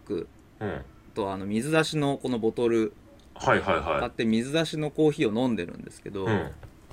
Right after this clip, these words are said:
Speaker 1: まあ、それってアイスコーヒーなんで、
Speaker 2: うん。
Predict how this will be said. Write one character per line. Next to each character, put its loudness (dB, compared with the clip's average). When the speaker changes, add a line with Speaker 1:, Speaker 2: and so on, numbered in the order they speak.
Speaker 1:
ま -4
あ、 0
そ 6
れ 4
っ -4
て 6
ア 10
イ 8
ス -8
コ 8
ー 8
ヒ -6
ー -12
な -10
ん -10
で、 -8
Speaker 2:
う 2
ん。 2